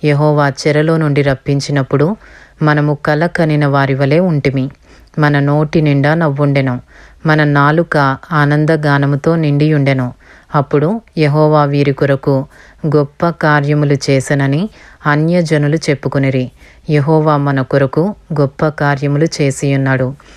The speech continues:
మనము సంతోషభరితులమైతిమి. దక్షిణ దేశములో ప్రవాహములు పారునట్లుగా యెహోవా చెరపట్టబడిన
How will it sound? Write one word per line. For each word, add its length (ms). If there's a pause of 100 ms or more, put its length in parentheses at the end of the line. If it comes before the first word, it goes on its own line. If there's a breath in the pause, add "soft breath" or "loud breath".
(260 loud breath)
మనము 420 (100)
సంతోషభరితులమైతిమి. 1700 (480 loud breath)
దక్షిణ 520
దేశములో 680 (180)
ప్రవాహములు 640
పారునట్లుగా 960 (400 loud breath)
యెహోవా 420
చెరపట్టబడిన 1080